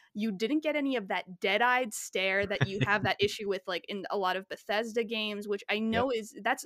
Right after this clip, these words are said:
Speaker 1: it's really difficult to capture the humanity in a character's eyes in a video game. And those scenes were so well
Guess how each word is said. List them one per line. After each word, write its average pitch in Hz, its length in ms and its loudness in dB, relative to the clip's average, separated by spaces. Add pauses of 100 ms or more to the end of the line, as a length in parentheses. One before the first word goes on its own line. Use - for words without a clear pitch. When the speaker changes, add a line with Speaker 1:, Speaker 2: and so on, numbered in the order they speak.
Speaker 1:
it's 247 140 0
really 254 240 -2
difficult 220 340 -4
to 196 60 -14
capture 208 420 -4
the 202 60 -10
humanity 196 840 -6
in 202 140 -2
a - 40 -6
character's 196 580 -6
eyes 190 280 0
in 190 80 -12
a 190 60 -12
video 220 420 -4
game. - 320 -10 (380)
And 226 180 0
those 226 220 2
scenes 311 460 0
were 214 120 -4
so - 560 -4
well 226 400 2